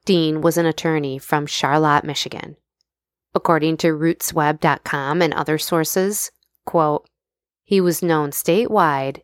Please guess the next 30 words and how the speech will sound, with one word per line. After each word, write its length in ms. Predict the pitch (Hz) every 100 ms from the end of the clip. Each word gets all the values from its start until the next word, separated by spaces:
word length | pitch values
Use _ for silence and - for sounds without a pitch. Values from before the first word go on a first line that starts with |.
| -
as 140 | 175
a 100 | 165
great 420 | 151 - 147 147 _ _ _
lecturer 640 | 240 277 - - 127 73 - _ _ _ _
and 200 | 214 202
gave 200 | 202 170
many 300 | 185 233 262
talks 360 | 190 156 -
throughout 360 | - 156 135 135
Michigan. 500 | 170 - 127 - - _ _ _ _ _ _ _ _
He 180 | -
was 120 | 208 196
appointed 640 | 190 - 151 147 180 175
as 180 | - -
consulate 580 | - 147 143 185 185 185
of 120 | 165
the 80 | 156
United 360 | 143 135 151 185
States 520 | - 170 156 - - _ _ -
in 120 | 180
the 40 |
city 300 | 147 180 180
of 100 | 208
Naples, 460 | 202 202 - 233 -
Italy, 480 | 160 147 147 143 147 _ _ _ -
during 340 | 175 160 139
President 600 | - 147 143 175 185 190
Grover 380 | - 147 143 180
Cleveland's 640 | - - 190 160 147 143
administration, 920 | - 160 139 135 - 180 165 - 143